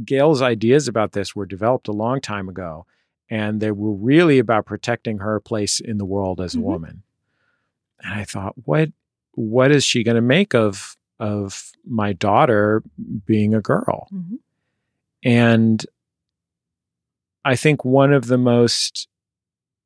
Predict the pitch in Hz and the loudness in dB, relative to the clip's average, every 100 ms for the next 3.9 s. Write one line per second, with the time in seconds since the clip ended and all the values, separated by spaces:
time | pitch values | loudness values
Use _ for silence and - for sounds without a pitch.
0 | _ _ - - 135 - 135 131 127 131 | _ _ -6 -2 -2 0 0 2 0 -4
1 | 135 _ _ _ _ _ _ - - 123 | -8 _ _ _ _ _ _ -8 -2 0
2 | 120 107 110 110 117 117 113 107 110 107 | 0 0 0 2 2 2 0 0 -4 -4
3 | 101 101 - 185 160 107 95 90 92 | -4 -4 -2 0 0 -2 -4 -10 -14